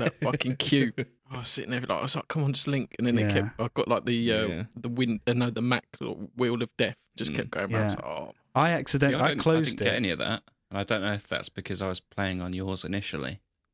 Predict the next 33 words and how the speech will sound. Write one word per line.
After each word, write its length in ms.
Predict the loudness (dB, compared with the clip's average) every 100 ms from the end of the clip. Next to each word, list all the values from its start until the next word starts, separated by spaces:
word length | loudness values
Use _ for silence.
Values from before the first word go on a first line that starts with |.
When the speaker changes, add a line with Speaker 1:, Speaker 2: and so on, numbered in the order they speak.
| _ -4
Speaker 2:
Maybe. 460 | -2 0 0 -2 -4
Speaker 3:
Oh, 220 | -4 -2
maybe. 400 | -2 -2 -4 -6 -6
Speaker 4:
But, 140 | -6
Speaker 3:
Yeah. 100 | -8 -10 _ _
Speaker 4:
yeah, 260 | -12 -10 -10 -12 -8
didn't 160 | -6
Speaker 3:
Did 20 | 0
Speaker 4:
get 100 | 0
Speaker 3:
you, 60 |
Speaker 4:
that 60 | 2
Speaker 3:
what, 100 | 2
what 80 | 2
Speaker 4:
option. 60 | 2
Speaker 3:
house 180 | 2 0
did 120 | -2
you 60 | -2
get 140 | -2
in, 160 | -2 -4
Charlie? 340 | -4 -6 -6 -10 _ _ _ _ _ _ -14
Just 100 | -10
out 60 |
of 60 | -8
interest. 440 | -8 -8 -10 -10 -18 _ _ _ _ -2
Speaker 2:
Oh, 100 | 2
we 60 | 4
Speaker 4:
Um, 60 | 4
Speaker 2:
should 120 | 4
have 100 | 4
started 440 | 4 4 4 2
with 140 | 2 4
Speaker 4:
initially, 360 | 4 0 -6
Speaker 2:
that. 60 | -6